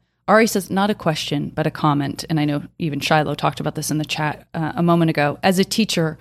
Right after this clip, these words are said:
I was horrified when I heard the teacher slash neighbor say, 'Well, tell him to let her kill herself.'"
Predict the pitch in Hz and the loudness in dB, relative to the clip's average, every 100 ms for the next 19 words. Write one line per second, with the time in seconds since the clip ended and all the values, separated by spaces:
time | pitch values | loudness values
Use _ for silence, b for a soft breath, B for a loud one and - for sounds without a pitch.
0 | B B - 180 - - 208 180 160 - | B B 2 2 0 2 4 4 2 -4
1 | 82 87 - 180 190 180 214 220 - 190 | -6 -4 0 4 4 4 2 0 0 -2
2 | - 170 - 170 165 156 147 151 - 143 | 0 -2 -2 -2 -2 0 0 -2 -2 -4
3 | 139 - - 170 180 185 185 - - 208 | -4 -6 -2 4 4 4 0 -4 0 2
4 | 214 190 175 170 - 185 151 139 151 - | 4 2 2 -2 -2 0 0 0 -4 -4
5 | - - - 78 57 - | -8 -8 -6 -4 -6 -10